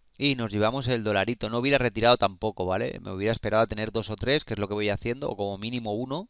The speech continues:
Pero bueno, para hacer el vídeo y para, para explicarlo un poquito más, pues, eh, no viene mal. Vale, tenemos también la parte de los minijuegos, ¿vale? Que el otro día no me funcionaba, ahora ya me funciona.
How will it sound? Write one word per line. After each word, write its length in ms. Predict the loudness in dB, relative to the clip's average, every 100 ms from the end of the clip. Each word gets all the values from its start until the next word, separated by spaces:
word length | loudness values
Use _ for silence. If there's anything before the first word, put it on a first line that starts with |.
| -18 -20 -20 -20 -20 _ _ _ _ _ _ _ _ _ _ -16 -16 -8
Pero 180 | -4 -2
bueno, 180 | -2 -2
para 180 | -4
hacer 180 | 0 2
el 160 | 2 0
vídeo 240 | 0 0
y 20 |
para, 380 | 0 2 2 2
para 200 | 0 -4
explicarlo 480 | -4 -8 -2 -2 -2
un 80 | -4
poquito 400 | -6 -6 -6 -2
más, 340 | -2 -4 -8
pues, 520 | -6 -2 0 0 -2 -6
eh, 120 | -6
no 100 | -4
viene 220 | -4 -4
mal. 260 | -6 -6 -10 -20 -20 -20 -20 -14
Vale, 380 | 0 2 2 -4 _ _ -2
tenemos 400 | 0 2 0 0
también 320 | -2 0 2
la 120 | 2
parte 460 | 4 2 2 0 -2 _ _ _ _ _ _ _
de 180 | 2 4
los 160 | 4
minijuegos, 640 | 2 -4 -4 -2 0 0 0
¿vale? 180 | 0 0
Que 80 |
el 60 | 0
otro 160 | -2 0
día 120 | -2
no 60 |
me 140 | -2 -4
funcionaba, 680 | -8 -10 -10 -4 -2 -2 -2
ahora 320 | 2 4 4
ya 160 | 2 2
me 100 | 0
funciona. 680 | -4 -16 -10 -8 -6 -8